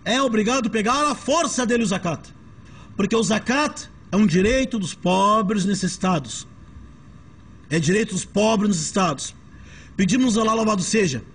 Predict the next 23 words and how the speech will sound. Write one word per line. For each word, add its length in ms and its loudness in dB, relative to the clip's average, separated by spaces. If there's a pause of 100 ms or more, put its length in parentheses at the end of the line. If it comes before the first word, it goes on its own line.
(460)
que 120 2
nos 180 4
dê 160 2
entendimento 600 4
na 120 2
religião, 500 0 (640)
que 100 -4
nos 220 2
faça 320 0
compreender 520 2
esse 180 0
pilar 520 2
importante 640 0
do 60 0
Islã, 460 0 (600)
e 60 -2
que 80 -2
Allah 220 0
proteja 400 0
nossas 240 -2
ações, 520 -4 (680)
nossas 240 0
intenções, 720 0